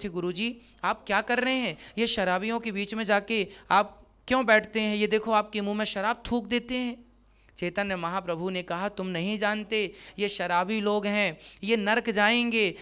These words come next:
मैं चाहता हूँ कि इनके मुंह से एक बार हरे कृष्ण निकल जाए तो ये भगवान के धाम के जाने के अधिकारी बन जाएंगे।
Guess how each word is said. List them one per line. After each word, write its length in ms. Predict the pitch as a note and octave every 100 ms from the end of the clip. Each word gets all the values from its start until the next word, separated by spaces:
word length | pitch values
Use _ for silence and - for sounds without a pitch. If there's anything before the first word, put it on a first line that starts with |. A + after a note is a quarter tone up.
| -
मैं 120 | F#3 G#3
चाहता 440 | G#3 F#3+ G3 G#3
हूँ 180 | A3+ A#3
कि 100 | A3
इनके 240 | G3+ G3+
मुंह 140 | G3+ G#3
से 280 | - G#3
एक 100 | A3+
बार 280 | G3 G3+ G#3+
हरे 240 | G3 F#3+ F#3+
कृष्ण 360 | G3+ F#3+ G3
निकल 320 | F#3 F3 E3+
जाए 300 | E3+ E3 D#3+ D3+ - -
तो 60 | F3+
ये 100 | F#3
भगवान 480 | D#3 E3+ F3 F#3
के 120 | F3 E3
धाम 320 | D3+ E3+ F#3
के 180 | - E3
जाने 300 | D#3+ E3+ F#3+
के 140 | F3+
अधिकारी 560 | D#3 D#3 D3 D#3+ E3+ F3+
बन 180 | D#3+
जाएंगे। 480 | D3+ D3 D3 D3 C#3+